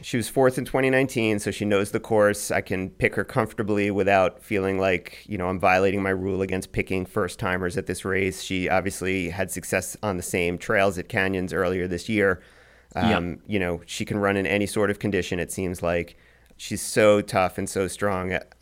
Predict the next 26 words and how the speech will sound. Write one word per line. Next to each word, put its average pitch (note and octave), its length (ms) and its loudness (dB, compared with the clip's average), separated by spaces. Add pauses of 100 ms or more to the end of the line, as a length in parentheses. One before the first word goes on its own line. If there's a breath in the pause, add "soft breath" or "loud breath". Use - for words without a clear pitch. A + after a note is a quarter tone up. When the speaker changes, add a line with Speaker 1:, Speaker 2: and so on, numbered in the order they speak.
(240 soft breath)
Speaker 1:
you G2+ 140 -2
know, F2 240 0
if F#2+ 100 -4
somebody's G2 320 0
gonna G2 180 0
give G2+ 180 0
Claire F#2 240 2
a F#2 80 -2
run F#2 100 -6
for F#2 140 -6
her F#2 40 -4
money, F2+ 260 -2
it's F2+ 340 -4
gonna E2+ 160 -4
be F2+ 120 -2
Beth. E2+ 340 -2
And F#2 100 -2
I, C#2+ 100 -2
I G#2+ 40 4
do A2 180 0
think G#2+ 320 -2
those G2 260 2
Speaker 2:
Yeah. D#2+ 120 0
Speaker 1:
two F#2+ 260 0
could F#2 240 -4
be F#2 340 0